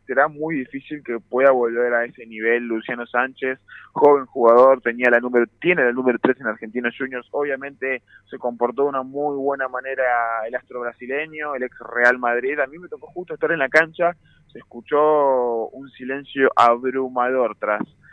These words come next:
la lesión de Luciano Sánchez en el terreno de juego. Sin lugar a dudas estaban todos conmocionados y de hecho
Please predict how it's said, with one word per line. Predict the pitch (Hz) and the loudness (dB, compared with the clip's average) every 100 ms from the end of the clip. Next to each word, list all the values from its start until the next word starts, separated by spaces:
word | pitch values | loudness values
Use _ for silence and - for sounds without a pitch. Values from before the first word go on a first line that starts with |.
| _ | _
la | - 110 | -4 -2
lesión | 110 110 - 120 | -2 -8 -10 -10
de | 120 | -8
Luciano | 117 113 131 123 | -8 -8 -8 -10
Sánchez | 117 127 135 127 | -8 -10 -10 -12
en | 120 113 | -10 -12
el | 107 | -4
terreno | 110 110 117 117 | -2 0 -2 -4
de | 110 | -6
juego. | - 127 135 160 180 _ _ - | -2 2 6 6 4 _ _ -20
Sin | 117 | -10
lugar | 117 123 120 | -4 -2 -2
a | |
dudas | 117 127 139 - | -2 0 0 -2
estaban | 117 - 123 120 120 | -14 -4 -2 -2 -2
todos | 135 131 | -4 -4
conmocionados | - 123 123 123 120 127 143 180 196 | -4 -6 -4 -10 -8 0 4 4 2
y | 120 | -2
de | 131 170 | 2 2
hecho | - 185 147 | 2 0 0